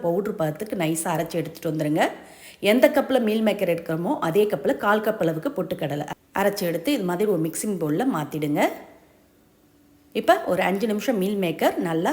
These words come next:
சுட தண்ணியில ஊறி, ஒரு முறை அலசிட்டு எடுத்து வச்சிருக்கேன். இதுல இருக்க தண்ணியை பூரா நல்லா ஒட்ட பிழிஞ்சு எடுத்து மிக்ஸர் ஜாருக்கு சேர்த்துக்கலாம். நம்ம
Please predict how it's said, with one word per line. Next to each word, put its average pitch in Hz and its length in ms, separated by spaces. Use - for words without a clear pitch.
சுட 185 120
தண்ணியில 175 280
ஊறி, 165 180
ஒரு 214 200
முறை 214 180
அலசிட்டு 180 520
எடுத்து 160 260
வச்சிருக்கேன். 165 680
இதுல 170 240
இருக்க 175 160
தண்ணியை 190 320
பூரா 175 220
நல்லா 165 160
ஒட்ட 160 220
பிழிஞ்சு 180 340
எடுத்து 156 240
மிக்ஸர் 240 300
ஜாருக்கு 160 380
சேர்த்துக்கலாம். 156 560
நம்ம 202 120